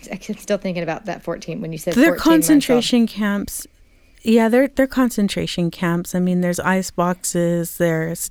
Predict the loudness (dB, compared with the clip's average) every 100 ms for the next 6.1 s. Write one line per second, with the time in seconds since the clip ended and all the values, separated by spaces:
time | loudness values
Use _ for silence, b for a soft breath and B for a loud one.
0 | 0 2 0 -4 -6 -6 -6 -10 B B
1 | B B B 0 0 2 0 0 0 2
2 | 0 0 -2 0 0 0 0 0 2 0
3 | 2 2 4 2 0 -4 -4 -2 -2 -2
4 | -6 -6 -8 -8 -4 -2 -2 -4 -6 -6
5 | -4 2 4 4 2 2 2 2 2 0